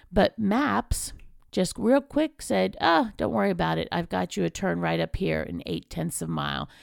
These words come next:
Just turn here." And so making that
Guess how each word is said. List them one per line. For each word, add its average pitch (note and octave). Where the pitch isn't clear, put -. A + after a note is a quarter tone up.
Just A#3
turn G#3
here." F3
And G3
so F#3+
making G#3+
that F3+